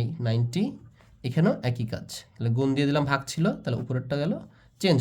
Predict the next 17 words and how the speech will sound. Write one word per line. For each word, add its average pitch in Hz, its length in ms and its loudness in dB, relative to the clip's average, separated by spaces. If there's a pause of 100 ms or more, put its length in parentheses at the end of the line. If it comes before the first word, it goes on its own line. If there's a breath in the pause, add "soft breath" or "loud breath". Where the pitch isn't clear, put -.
হলো 110 160 4
আর - 80 -4
কি। - 140 -8
দেখো 117 220 0
নাইনটি, 127 300 2 (120)
নাইনটি 123 280 2
কেটে 123 220 -4
যাবে, 127 200 0 (400 loud breath)
এটার 127 160 -6
সাথে 127 160 0
এটা 123 140 -2
কেটে 127 200 0
যাবে, 127 120 2 (100)
পাঁচ 123 160 2
দিয়ে 131 100 -2
এটাকে 135 180 -4
কাটলে 131 160 -2